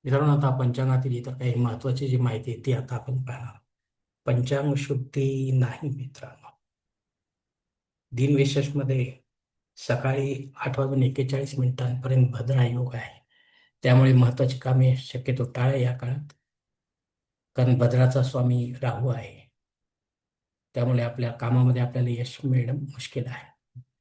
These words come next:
सकाळी अकरा वाजून बावन्न मिनिटांनंतर घबाड योग सुरू होत आहे, हा चांगला प्रतीचा शुभ योग आहे मित्रांनो.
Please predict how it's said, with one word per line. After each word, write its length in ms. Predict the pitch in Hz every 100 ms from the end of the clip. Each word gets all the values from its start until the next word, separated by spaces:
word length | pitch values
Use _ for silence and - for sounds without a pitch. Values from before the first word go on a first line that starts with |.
| _ -
सकाळी 220 | 123 127
अकरा 260 | 117 135 135
वाजून 280 | 131 135 127
बावन्न 300 | 120 127 131
मिनिटांनंतर 480 | 127 127 123 127
घबाड 360 | 123 113 123 127 127
योग 120 | 127
सुरू 260 | - 143 120
होत 140 | - -
आहे, 140 | 117 _ _ _ _ _
हा 380 | - 131 135 131 - _ _ -
चांगला 460 | 127 131 131 135 135 _ _ _ _ _ _ _ _ _ _ _
प्रतीचा 540 | 135 127 127 127 120 - -
शुभ 220 | - 127
योग 280 | 123 120 123
आहे 240 | - 123
मित्रांनो. 420 | 123 - 131 127